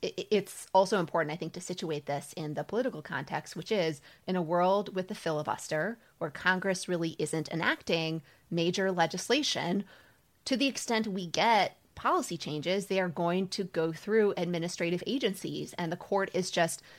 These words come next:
dismantling the administrative state and kneecapping, you know, Democrats' ability to address climate change, address covid, address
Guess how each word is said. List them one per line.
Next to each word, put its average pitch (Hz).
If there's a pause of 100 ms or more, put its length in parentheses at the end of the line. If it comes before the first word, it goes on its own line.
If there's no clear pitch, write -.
(680)
dismantling 214
the 185
administrative 151
state 190
and 175
kneecapping, 175
you 185
know, 165
Democrats' 151
ability 170
to 160 (380)
address 165
climate 285
change, -
address 170 (180)
covid, 269
address 175